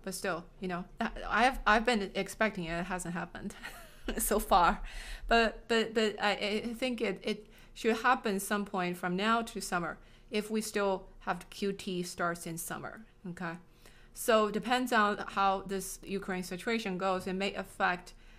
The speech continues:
the response function, may affect the, the, the, the actions from Federal Reserve. So I don't know. It's all in thought things are very, um, um,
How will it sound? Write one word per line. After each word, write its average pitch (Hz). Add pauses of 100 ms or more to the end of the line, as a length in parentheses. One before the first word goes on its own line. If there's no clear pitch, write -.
(240)
the 196
response 185
function, 175 (500)
may 196
affect 180
the, 180
the, 170
the, 170
the 165
actions 170
from 165
Federal 165
Reserve. -
So - (120)
I 190
don't 185
know. 170 (160)
It's 180
all 180
in 175 (920)
thought 202 (140)
things 180
are 175 (300)
very, 180
um, 165 (880)
um, 170